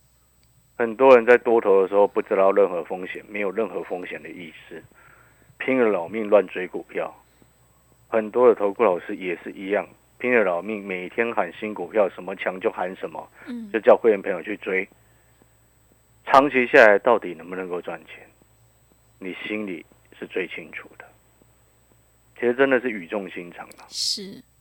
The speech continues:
Speaker 1: 哦，所以现在回过头来，你就明白三个礼拜前为什么我一整个礼拜都在骂航运股，就是这个原因。
Speaker 2: 嗯。
Speaker 1: 都在千交代万交代，你去重听三个礼拜前的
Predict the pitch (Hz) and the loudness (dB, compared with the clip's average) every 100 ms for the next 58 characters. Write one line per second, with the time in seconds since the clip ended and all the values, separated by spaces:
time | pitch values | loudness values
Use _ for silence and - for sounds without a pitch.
0 | _ _ _ _ _ _ _ _ _ _ | _ _ _ _ _ _ _ _ _ _
1 | _ _ _ _ _ 101 95 85 147 139 | _ _ _ _ _ -6 -4 2 4 4
2 | 101 123 127 101 98 110 90 85 87 85 | 4 2 2 0 0 0 0 -8 -10 -6
3 | 117 95 92 95 87 - 117 113 87 80 | -6 -6 -8 -4 -4 -2 -4 -2 -6 0
4 | 107 92 - 82 101 98 87 78 82 - | 0 0 -4 -6 -4 -4 -8 -14 -16 -14
5 | 117 - 87 80 85 78 - 92 - _ | -14 -8 -8 -8 -12 -14 -2 -2 -2 _
6 | _ _ _ _ _ 98 95 95 95 82 | _ _ _ _ _ -6 -2 -2 -2 -4
7 | 80 78 82 _ _ _ _ _ _ _ | -8 -16 -20 _ _ _ _ _ _ _
8 | _ _ _ - 131 127 160 143 90 80 | _ _ _ -4 -2 -2 0 0 -2 -6
9 | 160 160 160 - _ 262 233 202 _ _ | -14 -16 -20 -20 _ -8 -8 -10 _ _
10 | 151 147 143 - 139 135 127 131 127 113 | 2 4 2 0 -4 2 6 8 6 6
11 | 123 117 - 101 101 92 78 _ _ 107 | 2 0 2 2 4 0 0 _ _ -12
12 | 104 143 - 117 113 113 127 123 127 127 | -6 -8 -4 -4 -4 -4 -8 0 0 2
13 | 101 85 101 98 85 - 80 87 | 0 0 2 2 0 -10 -12 -12